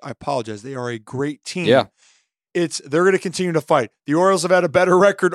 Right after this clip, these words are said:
Speaker 1: on the road this year than they did at home. That's
Speaker 2: Mm-hmm.
Speaker 1: another thing to keep in mind. And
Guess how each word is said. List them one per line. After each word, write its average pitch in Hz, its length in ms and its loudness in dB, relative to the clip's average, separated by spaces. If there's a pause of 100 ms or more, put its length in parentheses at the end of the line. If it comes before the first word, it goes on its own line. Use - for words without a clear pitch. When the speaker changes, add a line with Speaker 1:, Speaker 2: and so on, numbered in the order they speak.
Speaker 1:
on 170 220 2
the 175 80 4
road 170 380 4
this 180 220 0
year 170 160 2
than 165 120 -6
they 160 100 -2
did 147 220 -2
at 139 80 -4
home. 127 280 -2
That's 135 240 0
Speaker 2:
Mm-hmm. 131 100 -4
Speaker 1:
another 156 300 -2
thing 147 280 -8
to 135 80 -10
keep 160 280 -10
in 143 120 -8
mind. 160 400 0 (440)
And 143 200 -8